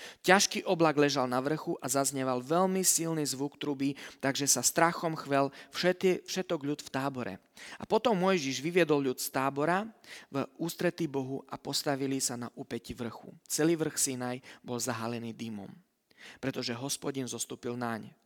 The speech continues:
v ohni a jeho dym vystupoval ako dym z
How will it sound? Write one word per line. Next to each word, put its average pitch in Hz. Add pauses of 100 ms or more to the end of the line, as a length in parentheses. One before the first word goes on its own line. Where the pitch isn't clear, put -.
(180)
v -
ohni 123 (600)
a 131
jeho 190
dym 143 (240)
vystupoval 165
ako -
dym 147
z -